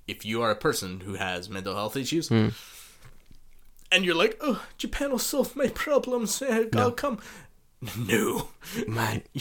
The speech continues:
Speaker 1: <laughs> Your problems will magnify tenfold because
Speaker 2: They're
Speaker 1: now you can't
Speaker 2: Mm.
Speaker 1: even talk to a therapist.
Speaker 2: Mm. There's a reason, like, suicide rates in Japan are so high.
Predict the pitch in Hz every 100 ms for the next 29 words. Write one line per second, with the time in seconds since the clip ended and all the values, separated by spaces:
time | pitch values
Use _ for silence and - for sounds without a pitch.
0 | - 147 190 - 165 214 214 202 156 160
1 | 98 98 117 135 147 135 135 123 120 -
2 | 127 131 120 117 101 92 98 120 127 113
3 | 131 165 170 120 143 160 160 160 160 160
4 | 165 160 147 143 113 - 101 92 - 131
5 | 143 131 104 113 - - - - - -
6 | - 123 156 151 160 160 104 - - 110
7 | 107 107 104 107 - 107 101 104 - 107
8 | 107 123